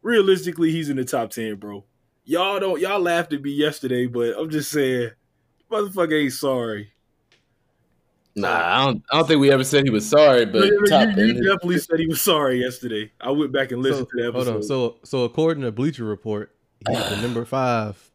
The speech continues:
Speaker 3: power forward for the twenty nineteen twenty twenty season.
Speaker 1: Based
Speaker 2: Now,
Speaker 1: off
Speaker 2: Q.
Speaker 1: twenty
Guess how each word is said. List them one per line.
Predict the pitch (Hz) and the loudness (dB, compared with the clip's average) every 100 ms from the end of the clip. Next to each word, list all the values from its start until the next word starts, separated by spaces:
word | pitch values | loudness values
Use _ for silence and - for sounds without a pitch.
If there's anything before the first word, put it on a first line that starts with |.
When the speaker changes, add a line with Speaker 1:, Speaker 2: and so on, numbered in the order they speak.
| - | -8
Speaker 3:
power | 120 107 98 | -4 -4 -6
forward | - 123 110 98 - _ _ _ _ _ _ _ _ _ _ | -4 -2 -2 -4 -10 _ _ _ _ _ _ _ _ _ _
for | 107 | -8
the | 101 | -6
twenty | 117 107 | -4 -4
nineteen | 104 104 107 101 | -4 -8 -8 -10
twenty | - 101 95 | -8 -12 -10
twenty | 107 101 | -10 -10
season. | - 104 98 _ _ _ _ _ _ _ _ _ _ _ _ _ _ _ _ _ _ | -12 -14 -14 _ _ _ _ _ _ _ _ _ _ _ _ _ _ _ _ _ _
Speaker 1:
Based | 120 139 - | -4 -4 2
Speaker 2:
Now, | 143 160 | 4 4
Speaker 1:
off | |
Speaker 2:
Q. | - 214 | 4 4
Speaker 1:
twenty | 123 | 4